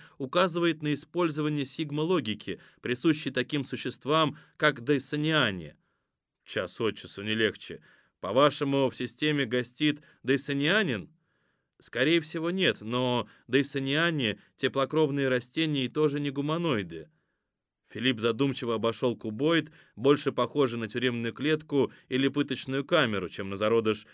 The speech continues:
негуманоидного робота. «Если эта конструкция и в самом деле принадлежит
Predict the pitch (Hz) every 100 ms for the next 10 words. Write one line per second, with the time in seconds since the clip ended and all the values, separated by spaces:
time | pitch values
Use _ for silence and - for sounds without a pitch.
0 | - - 117 117 117 120 120 107 113 127
1 | 147 101 92 - 58 _ _ _ _ _
2 | _ _ _ _ 85 98 110 113 120 107
3 | 120 113 131 139 - 123 - 131 123 117
4 | 131 123 117 113 110 110 139